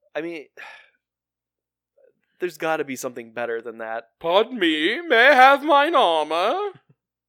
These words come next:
Speaker 2: <laughs>
Speaker 1: "Let us away and come back as Mystic Knights." Or just yell, "It's changing time." Or, "Time for armor."
Speaker 2: Or, um, d-, oh, what if they yelled, "Mystic Fights"?
Speaker 1: There you
Speaker 2: And
Speaker 1: go.
Speaker 2: then they turned into Mystic Knights.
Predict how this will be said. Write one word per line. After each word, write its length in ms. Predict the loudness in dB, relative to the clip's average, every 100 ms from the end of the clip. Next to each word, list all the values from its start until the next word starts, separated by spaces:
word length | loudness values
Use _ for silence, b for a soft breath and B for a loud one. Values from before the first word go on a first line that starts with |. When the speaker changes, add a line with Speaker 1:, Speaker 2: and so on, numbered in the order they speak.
| _ _
Speaker 2:
<laughs> 800 | _ _ _ -20 -20 -20 _ _
Speaker 1:
"Let 260 | -16 -14
us 160 | -12 -8
away 480 | -8 -8 -10 -10 -12
and 140 | -16
come 200 | -18 -10
back 280 | -6 -6 -6
as 160 | -8 -8
Mystic 480 | -8 -6 -4 -2
Knights." 640 | 2 2 0 -4 -16 -18 -20 _ _ _ _ _
Or 340 | -10 -8 -6 -10
just 460 | _ -20 _ -16
yell, 220 | -10 -8
"It's 180 | -10 -12
changing 460 | -16 -16 -16 -18 -16
time." 400 | -12 -12 -14 -20 _ _ _ _ _ B B B B B B B -12
Or, 120 | -12
"Time 280 | -2 0 2
for 220 | 2 4
armor." 400 | 4 2 -8 -16 _ -10
Speaker 2:
Or, 500 | -4 -2 0 -2 -4
um, 640 | -4 -4 -6 -8 -14 -20 _ _ _ _ _ _
d-, 80 | -20 -20 -16
oh, 180 | -8 -8
what 180 | -6 -8
if 80 | -6
they 80 | -6
yelled, 260 | -6 -6
"Mystic 340 | -8 -8 -8 -10
Fights"? 600 | -10 -8 -8 _ -20 -20 _ _ _
Speaker 1:
There 120 | -10
you 60 | -8
Speaker 2:
And 60 |
Speaker 1:
go. 40 | -6
Speaker 2:
then 80 | -6
they 80 | -8
turned 220 | -12 -14
into 160 | -16
Mystic 360 | -16 -18 -20 -20
Knights. 460 | -20 -20 _ -20